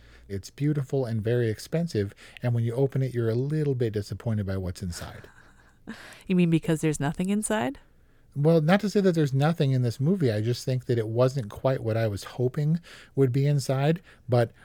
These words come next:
Speaker 1: a whole lot of time and craftsmanship and effort and attention to detail went into crafting this very ornate, gorgeous box.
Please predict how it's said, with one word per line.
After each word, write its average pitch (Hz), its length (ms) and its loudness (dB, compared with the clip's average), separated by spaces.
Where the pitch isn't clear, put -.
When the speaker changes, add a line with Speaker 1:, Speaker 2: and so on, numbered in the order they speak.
Speaker 1:
a 107 120 -8
whole 151 380 0
lot 123 220 2
of 98 140 -6
time 110 400 -2
and 92 120 -8
craftsmanship 113 840 -4
and 95 180 -8
effort 120 400 -4
and 104 340 -4
attention 151 440 -2
to 120 120 0
detail 104 540 -2
went 120 200 0
into 117 160 -2
crafting 117 640 -6
this - 180 -8
very 101 320 -4
ornate, 101 540 -6
gorgeous 95 400 -6
box. - 440 -14